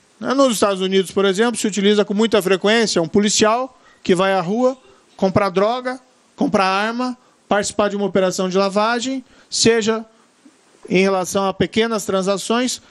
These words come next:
seja em relação a grandes transações. É colocar um policial em contato com a atividade criminal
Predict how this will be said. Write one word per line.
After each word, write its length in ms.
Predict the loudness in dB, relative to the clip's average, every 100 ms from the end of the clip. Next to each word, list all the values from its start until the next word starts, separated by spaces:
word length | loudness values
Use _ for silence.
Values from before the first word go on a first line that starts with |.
| -10
seja 420 | -4 0 2 0
em 40 | 0
relação 400 | 0 0 0 0
a 40 |
grandes 400 | 2 2 0 -2
transações. 800 | -2 0 -2 -2 -6 -6 -8 -14 -18 -2
É 80 | 0
colocar 480 | 2 0 0 -2 -2
um 100 | -4
policial 760 | -4 -2 0 0 0 -4 -10 _ _ _ _ -4
em 180 | 0 0
contato 580 | 0 -2 -2 -2 -2 -4
com 100 | -6
a 20 |
atividade 460 | -4 -2 0 -2 -4
criminal 600 | -6 -2 -2 -2 -6